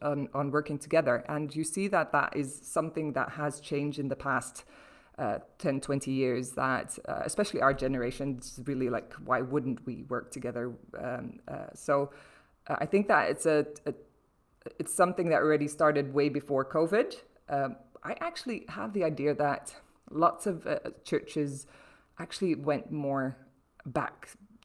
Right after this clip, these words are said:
inside instead of working together. So, uh, somewhere I hoped it would, uh, connect, uh, churches going like, "Oh, well, we're, uh, in this together and let's just see what we can do together." But, uh, I see actually more the tendency to go back to your own group and how ca-, how can we do this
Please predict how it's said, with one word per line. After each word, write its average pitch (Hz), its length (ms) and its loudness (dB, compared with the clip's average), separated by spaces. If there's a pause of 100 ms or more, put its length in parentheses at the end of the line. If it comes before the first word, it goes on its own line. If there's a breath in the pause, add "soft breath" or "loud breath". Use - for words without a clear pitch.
(160)
inside 143 600 -2 (260 loud breath)
instead 143 380 0
of 127 360 -2
working 135 400 -2
together. 123 400 -2
So, 147 220 -2
uh, - 160 0 (100)
somewhere 185 380 4
I 147 120 4
hoped 175 580 4 (360 loud breath)
it - 180 0
would, 160 320 4 (300)
uh, 135 520 0 (100)
connect, - 400 -2 (180)
uh, 147 80 0
churches 147 380 -2
going 147 240 0
like, 147 160 4
"Oh, 180 60 0
well, 147 240 6
we're, 147 320 2 (460 loud breath)
uh, 147 160 0
in 165 100 2
this 151 160 4
together 139 400 4
and 135 260 0
let's 135 220 -2
just 139 260 -4
see 147 140 0
what 131 160 -2
we 151 60 -4
can 156 160 -4
do 147 160 2
together." 151 440 4
But, - 380 0
uh, 139 140 0
I 143 80 0
see 147 220 -2
actually - 280 -4
more 143 180 0
the 135 100 -4
tendency 139 460 -4
to 135 160 -6
go 131 220 2
back - 320 -2
to 156 100 -6
your 135 260 0
own 151 260 2
group 143 400 -2
and 135 140 -4
how 151 260 2
ca-, 156 200 -4
how 165 180 -4
can 175 200 0
we 156 100 -2
do 147 180 -2
this - 480 -4